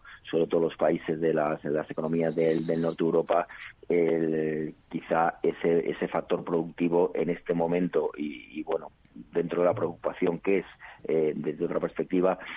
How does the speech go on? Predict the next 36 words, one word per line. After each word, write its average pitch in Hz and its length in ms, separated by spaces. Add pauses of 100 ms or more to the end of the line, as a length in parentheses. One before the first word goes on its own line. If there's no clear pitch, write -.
(180)
pero 92 300
eso 98 180
les 95 160
está, 90 400
les 82 180
está 90 240
penalizando, 87 600
¿no?, 92 140
su 87 100
modelo 85 280
económico, 90 560 (260)
mientras 90 320
que 87 80
a - 20
nosotros 87 500 (160)
esa, 85 400
esa 82 320
rápida 87 380
recuperación 82 460
del, 82 360
del 80 160
turismo 87 500 (380)
también 90 380
nos, 90 240
nos 82 180
está, 76 360
nos 80 160
está - 140
beneficiando, 87 640
con 80 140
lo 78 80
cual 87 220
es, 85 80 (100)
es - 220
lógico, 85 480
¿no? 87 140